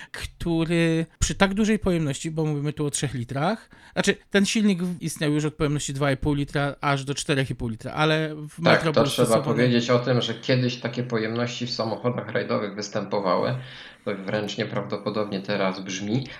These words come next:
Speaker 2: ale jeżeli chodzi o brzmienie, to ten silnik właśnie pięknie gada.
Speaker 1: No właśnie,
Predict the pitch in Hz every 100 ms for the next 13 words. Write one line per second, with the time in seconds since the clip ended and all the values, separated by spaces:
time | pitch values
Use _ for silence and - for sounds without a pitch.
0 | - - 117 98 101 127 - 104 - 113
1 | - - 104 101 101 107 104 95 98 98
2 | - 95 92 87 - - - 78 - 78
3 | - - - 202 247 185 269 - 160 135